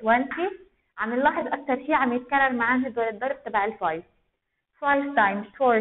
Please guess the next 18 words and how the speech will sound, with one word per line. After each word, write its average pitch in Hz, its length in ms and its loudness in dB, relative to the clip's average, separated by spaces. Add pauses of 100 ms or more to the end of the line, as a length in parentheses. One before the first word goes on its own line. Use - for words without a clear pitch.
twenty 277 460 0 (440)
times 311 380 2 (220)
sixty-seven. 320 800 -2 (1500)
نفس 359 280 -6
ما 359 80 4
عملت 294 380 2
فوق 277 340 6
هون، 233 400 2 (600)
كرمال 240 340 4
ما 294 180 6
أضرب 269 260 2
ب 233 120 4
twenty 247 320 6
ويكبر 233 440 2
الرقم 220 340 2
وتكتر 294 380 2
العملية 240 560 4
عنا، 247 380 2